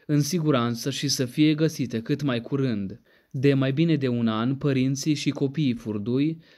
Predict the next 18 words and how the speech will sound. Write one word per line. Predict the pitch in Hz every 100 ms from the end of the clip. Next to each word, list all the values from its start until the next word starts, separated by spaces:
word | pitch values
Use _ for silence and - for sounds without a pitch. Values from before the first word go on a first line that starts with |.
| _
sunt | - 147 147 151
supuși | - - 147 120 117 123 -
unor | 156 143 139 135
traume | - 131 127 127 127 139
continue | 143 147 139 135 156 117 107 107 113 127 _
de | 143
către | 151 143 139 135
Jugendamt. | 143 143 123 104 92 92 - _ _ _ _ _ _ _ -
Sunt | - 156 156
despărțiți, | 143 135 135 127 123 156 156 156 131
mutați | 123 139 139 135 -
la | 139 131
zeci | 135 156 135
de | 123
kilometri | 117 123 120 127 139 139
unii | 120 120 123
de | 127
alții, | 127 123 120 110 98 95